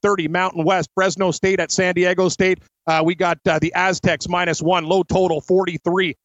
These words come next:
N B A, Lakers guard Avery Bradley will be reevaluated one to two weeks' time after suffering a hairline fracture and a non-weight bearing bone in his right leg. Alex Caruso, more playing time for L A.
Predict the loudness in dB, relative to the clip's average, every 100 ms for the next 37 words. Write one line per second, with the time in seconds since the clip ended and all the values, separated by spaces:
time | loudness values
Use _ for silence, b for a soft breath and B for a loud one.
0 | _ -2 -2 0 0 0 -2 -8 _ -2
1 | 0 0 0 0 0 0 -2 0 0 0
2 | 0 0 0 0 0 0 0 2 2 2
3 | 2 0 0 -2 -2 -2 0 0 0 -2
4 | -2 0 -2 -2 -2 0 0 0 -2 0
5 | 2 0 -2 -2 -2 0 0 0 0 0
6 | 0 0 -2 -2 -2 -2 0 0 -2 -2
7 | -4 0 0 -2 0 0 0 -2 -14 _
8 | _ -2 -2 -2 -4 0 2 2 0 0
9 | 0 0 -2 -4 -4 -4 -2 0 0 0
10 | -2